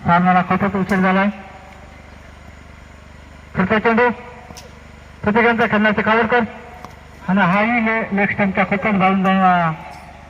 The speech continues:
वाईट चेंडू, अतिरिक्त धाव, धाव संख्येत धाव पडली ती चार.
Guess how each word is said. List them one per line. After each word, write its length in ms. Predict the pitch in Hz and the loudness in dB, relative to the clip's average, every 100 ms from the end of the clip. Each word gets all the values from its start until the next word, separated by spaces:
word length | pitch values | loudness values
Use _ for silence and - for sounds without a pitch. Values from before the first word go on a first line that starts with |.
| - - - | -20 -20 -2
वाईट 280 | 180 220 214 | 2 2 0
चेंडू, 320 | 220 196 190 185 - 185 | 0 2 0 -2 -6 -6
अतिरिक्त 320 | 185 190 190 | -2 -2 0
धाव, 300 | 190 185 175 165 - - - | 2 4 4 -2 -16 -20 -4
धाव 180 | 165 190 | 2 2
संख्येत 280 | 208 208 190 | 2 -2 2
धाव 200 | 180 190 | 4 4
पडली 240 | 190 185 | 2 0
ती 280 | 185 185 180 170 - - - - | 0 0 -2 -4 -14 -20 -18 0
चार. 200 | 208 | 2